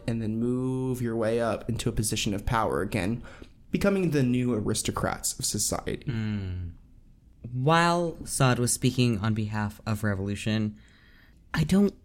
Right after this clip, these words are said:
Speaker 2: actually think he was in it for the politics. I think he was in it to spurn the church and, like you said, to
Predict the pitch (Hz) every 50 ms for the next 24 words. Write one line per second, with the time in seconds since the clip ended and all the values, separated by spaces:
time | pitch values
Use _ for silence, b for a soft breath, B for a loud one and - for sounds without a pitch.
0 | - - - 135 131 139 - 143 135 131 - 120 - - 135 127 117 - - -
1 | 113 117 127 131 107 - - - - - - - 120 113 113 107 - 107 101 101
2 | 107 - 143 143 147 147 - - 131 127 - 156 147 143 - - 156 156 156 165
3 | 165 156 139 - - b b b b b b b - - - - 139 139 139 139
4 | 131 131 - - 139 131 127 123 117 - - 123 123 131 127 127 - - - 107
5 | 123 131 120 117 117 113 - 127 123 123 - 135 127 117 - - 127 123 120 117
6 | 110 104